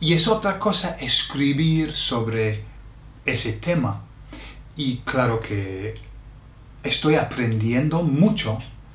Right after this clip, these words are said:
sobre el subjuntivo a la vez,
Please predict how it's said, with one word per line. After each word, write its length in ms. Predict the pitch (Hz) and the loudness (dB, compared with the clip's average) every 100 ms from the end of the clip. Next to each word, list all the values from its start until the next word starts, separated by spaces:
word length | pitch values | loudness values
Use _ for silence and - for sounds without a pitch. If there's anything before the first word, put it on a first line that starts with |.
| - | -8
sobre 600 | - 147 143 151 160 135 | 2 4 4 4 2 2
el 140 | 113 110 | 0 0
subjuntivo 800 | - 104 110 104 107 104 120 - - - - - - - - | -2 -2 -2 0 -2 -2 -4 -8 -18 -20 -20 -18 -18 -18 2
a 140 | 131 | 6
la 160 | 120 123 | 6 4
vez, 420 | 180 147 - - | 4 2 -2 -8